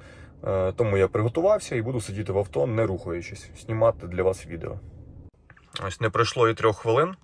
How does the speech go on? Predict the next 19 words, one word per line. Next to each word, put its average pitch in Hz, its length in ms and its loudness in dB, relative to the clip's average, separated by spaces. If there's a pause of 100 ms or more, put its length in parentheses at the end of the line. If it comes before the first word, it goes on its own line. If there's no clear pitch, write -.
(1300)
Е, 92 40 -2
авто 98 500 0
запустилося. 113 800 -2 (140)
Останній 117 360 4
раз, 117 180 8
коли 110 220 2
я 107 80 8
робив 104 420 0 (440)
factory 107 400 4
reset 104 400 4
на 95 300 2
своїй 90 680 -8
Tesla 95 520 0
Model 95 360 0
S, - 280 -4 (760)
це - 160 -2
займало 101 400 2
набагато 98 400 0
більше. 90 400 -10